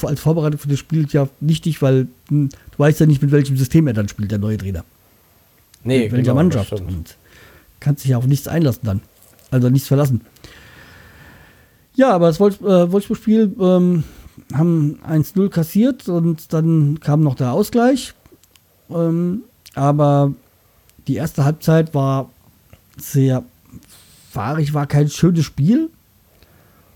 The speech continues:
Speaker 1: Und in der zweiten Halbzeit hat Bremen halt richtig Druck gemacht, hat ja auch den, den, den Ausgleich ge-, äh, erzielt,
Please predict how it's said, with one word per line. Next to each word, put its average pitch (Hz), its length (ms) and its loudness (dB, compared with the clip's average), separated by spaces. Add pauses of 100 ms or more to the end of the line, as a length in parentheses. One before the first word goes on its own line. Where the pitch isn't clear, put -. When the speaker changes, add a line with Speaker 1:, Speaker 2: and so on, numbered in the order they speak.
Speaker 1:
Und 160 100 0
in 156 40 2
der 147 180 2
zweiten 196 340 0
Halbzeit 165 300 -2
hat 151 200 -2
Bremen 151 320 2
halt 135 140 2
richtig 143 280 -4
Druck - 160 -10
gemacht, 226 440 0
hat - 120 -6
ja 156 140 0
auch 143 100 -2
den, 139 320 0
den, 131 180 0
den 131 160 0
Ausgleich 165 440 -4
ge-, 170 160 -2
äh, 165 240 2
erzielt, 180 280 -6